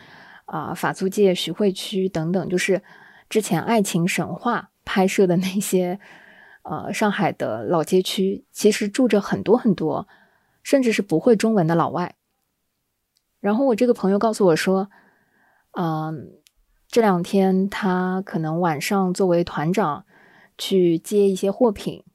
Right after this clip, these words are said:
和，呃，帮周围的邻居送一些物资的时候，经常会碰到，呃，在路上非常惶恐的，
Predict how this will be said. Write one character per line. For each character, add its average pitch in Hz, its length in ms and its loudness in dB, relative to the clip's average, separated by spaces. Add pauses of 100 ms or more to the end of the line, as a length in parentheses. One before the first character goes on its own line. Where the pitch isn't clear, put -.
(120)
和， 160 600 -2
呃， 156 320 -10
帮 185 160 0
周 220 140 2
围 202 100 4
的 175 100 2
邻 156 180 -2
居 175 200 2
送 226 320 2
一 185 80 4
些 185 360 2
物 233 160 2
资 233 200 -2
的 254 120 2
时 - 180 -4
候， - 260 -12 (720)
经 294 180 2
常 156 320 -2
会 190 200 4
碰 185 300 0
到， 160 300 -2 (460)
呃， 185 200 -8
在 190 160 2
路 202 200 2
上 170 280 -4
非 202 120 0
常 190 160 2
惶 165 280 -2
恐 180 260 -2
的， - 180 -14